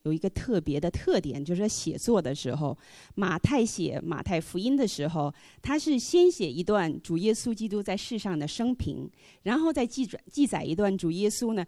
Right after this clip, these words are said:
有针对性的教导，然后再一段生平，再一段教导，如此反复了五次，然后最后记载到主耶稣的受死，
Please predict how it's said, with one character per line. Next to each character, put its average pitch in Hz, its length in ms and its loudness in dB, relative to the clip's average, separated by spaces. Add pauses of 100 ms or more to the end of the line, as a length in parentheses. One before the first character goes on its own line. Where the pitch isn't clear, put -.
(160)
有 170 140 -4
针 254 280 4
对 247 140 2
性 214 240 -4
的 143 120 -4 (140)
教 214 240 2
导， - 320 -8 (280)
然 190 120 0
后 262 180 0
再 302 220 0
一 214 140 2
段 165 200 4
生 180 280 0
平， 147 280 -8 (200)
再 254 160 0
一 202 100 2
段 170 220 -2
教 165 260 -4
导， - 240 -10 (240)
如 240 100 2
此 240 160 2
反 160 240 0
复 277 200 -2
了 214 100 4
五 151 220 -4
次， - 360 -6 (480)
然 185 120 -6
后 220 80 -4
最 233 180 0
后 247 180 4
记 208 160 -6
载 147 160 -2
到 175 200 0
主 156 180 -4
耶 175 160 0
稣 202 260 -2
的 175 160 -2
受 180 360 2
死， - 340 -8